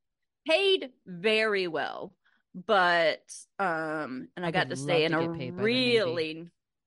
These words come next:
Speaker 1: nice hotel in Pensacola, Florida. But, um,
Speaker 2: Damn, pass me
Speaker 1: they
Speaker 2: the
Speaker 1: were
Speaker 2: Booker
Speaker 1: s-
Speaker 2: information.
Speaker 1: at the, at the
Speaker 2: Don't
Speaker 1: time, well, this is kinda sad. So this person that used to book
Speaker 2: Okay,
Speaker 1: me
Speaker 2: hang on, wait,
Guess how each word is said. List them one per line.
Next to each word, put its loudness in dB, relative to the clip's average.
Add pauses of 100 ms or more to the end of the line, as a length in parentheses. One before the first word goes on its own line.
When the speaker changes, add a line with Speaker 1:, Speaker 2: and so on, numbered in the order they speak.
(400)
Speaker 1:
nice -6
hotel -6
in -12
Pensacola, -14
Florida. -10 (520)
But, 2
um, -4 (680)
Speaker 2:
Damn, -6 (300)
pass -4
me -8
Speaker 1:
they 6
Speaker 2:
the 2
Speaker 1:
were 4
Speaker 2:
Booker 0
Speaker 1:
s- 0
Speaker 2:
information. -6 (460)
Speaker 1:
at 0
the, 2
at -2
the -2
Speaker 2:
Don't -4
Speaker 1:
time, 2 (960)
well, -14
this -6
is -8
kinda -4
sad. -6
So -4
this -6
person -4
that -4 (360)
used -8
to -4
book -2
Speaker 2:
Okay, -4
Speaker 1:
me -2
Speaker 2:
hang -6
on, -6
wait, -8